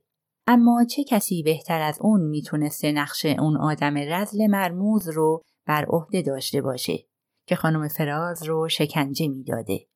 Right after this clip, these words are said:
اون امکان داشته جزئیات مرگ آقای فرارز رو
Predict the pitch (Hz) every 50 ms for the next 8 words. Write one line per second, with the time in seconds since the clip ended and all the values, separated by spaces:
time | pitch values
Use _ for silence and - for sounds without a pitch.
0 | _ _ _ _ _ _ _ _ _ _ _ _ _ _ _ _ _ _ _ -
1 | 254 269 277 277 277 - 226 233 226 233 220 - 240 240 233 226 233 226 226 220
2 | - - 233 226 208 214 202 185 - - 185 185 196 202 196 196 214 202 196 190
3 | 190 190 180 196 190 185 180 175 165 170 170 175 175 - 185 170 170 170 175 185
4 | 185 185 185 190 202 202 202 208 208 -